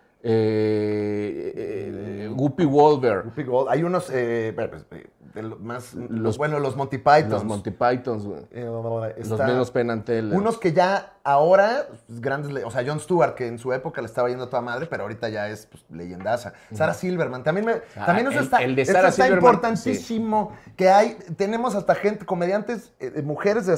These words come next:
Speaker 2: de la tercera edad, diciendo cosas horribles, ju-, jugando, y, y, o sea, creo que es importante para, para poner en contexto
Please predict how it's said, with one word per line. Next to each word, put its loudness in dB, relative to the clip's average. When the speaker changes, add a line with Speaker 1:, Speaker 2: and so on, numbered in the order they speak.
Speaker 2:
de 2
la 4
tercera 4
edad, 2
diciendo -2
cosas -6
horribles, -6
ju-, -4
jugando, 0
y, -10
y, 2
o 0
sea, 2
creo 0
que -2
es -4
importante -4
para, 2
para -2
poner -4
en -6
contexto -10